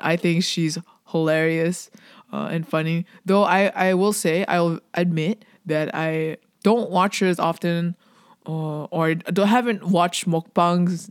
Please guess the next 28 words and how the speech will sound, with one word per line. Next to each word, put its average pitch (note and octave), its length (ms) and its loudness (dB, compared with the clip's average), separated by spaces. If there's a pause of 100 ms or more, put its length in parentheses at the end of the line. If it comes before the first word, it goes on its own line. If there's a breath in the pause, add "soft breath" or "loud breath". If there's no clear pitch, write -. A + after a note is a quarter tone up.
these F3+ 260 2
days F#3 300 0
as E3+ 140 -4
much D#3+ 220 -4
as D#3 100 -4
I D3+ 120 -2
used E3+ 400 -4
to. C#4+ 200 -2 (260 soft breath)
But E3 480 0 (420 soft breath)
she's F#3+ 380 2
definitely E3 360 0
one D#3+ 240 0
to F3+ 100 -4
look D#3 220 -2
out C3 200 0
for D#3+ 460 -2
if E3 200 -8
you D#3 100 -4
haven't D#3 440 -6
yet. F3+ 440 -8 (520 soft breath)
Um, C#3+ 580 -10
there's D#3+ 520 -4 (160)
also, D3 960 -6 (300)
I G3 120 -2
am A#3+ 200 0
blanking D3+ 440 -6
out D3+ 140 -10
here. E3 380 -10